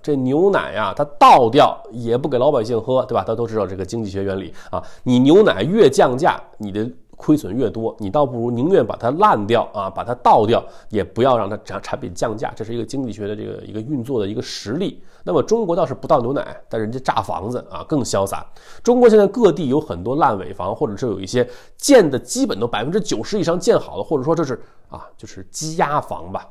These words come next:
卖不出去的，直接被定向爆破掉啊，纷纷的咔全炸掉了，炸的那叫一个利索。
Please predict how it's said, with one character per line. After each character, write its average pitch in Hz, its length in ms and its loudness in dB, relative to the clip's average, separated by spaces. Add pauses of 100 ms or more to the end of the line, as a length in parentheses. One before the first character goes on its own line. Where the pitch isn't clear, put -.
(120)
卖 143 160 0
不 131 80 -8
出 147 80 -4
去 151 160 -2
的， 92 100 -6 (400)
直 104 280 -10
接 113 200 -6
被 - 300 -12 (140)
定 127 260 -2
向 - 240 -8 (220)
爆 139 220 0
破 - 280 -12
掉 - 180 -18 (440)
啊， 127 260 2 (240)
纷 160 240 0
纷 139 140 -8
的 104 80 -12 (100)
咔 - 220 -12 (500)
全 - 220 -12
炸 104 160 -6
掉 80 180 -12
了， - 320 -18
炸 156 120 -2
的 131 120 -6
那 135 100 -4
叫 120 120 -2
一 120 80 -4
个 151 100 0
利 160 180 -4
索。 - 160 -14